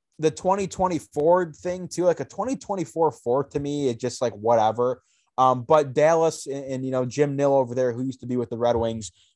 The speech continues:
is, is clearly looking at Namestnikov as a rental. And I'm sure that conversation went as such as like, "Hey, we, we need this guy for, to try to make a playoff push."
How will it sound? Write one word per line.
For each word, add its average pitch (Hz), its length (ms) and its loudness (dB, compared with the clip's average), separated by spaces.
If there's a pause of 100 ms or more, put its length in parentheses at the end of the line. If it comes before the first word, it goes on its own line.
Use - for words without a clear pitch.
is, 131 240 0
is 131 440 0
clearly 160 340 0
looking 147 300 0
at 139 80 -4
Namestnikov 131 640 0
as 117 80 -2
a 113 80 -2
rental. 123 540 -2
And 113 80 -8
I'm 117 100 -8
sure 131 220 -4
that 127 180 2
conversation 123 680 -6
went 117 200 -4
as 110 120 -10
such 117 240 0
as 101 120 -10
like, 104 140 -2
"Hey, 117 200 4
we, 113 100 0
we 117 160 -4
need 123 220 -6
this 123 140 -2
guy 117 240 2
for, 120 200 -12
to - 140 -20
try 120 180 0
to 120 60 0
make 117 160 -6
a 110 60 -6
playoff 120 380 0 (100)
push." 120 260 -2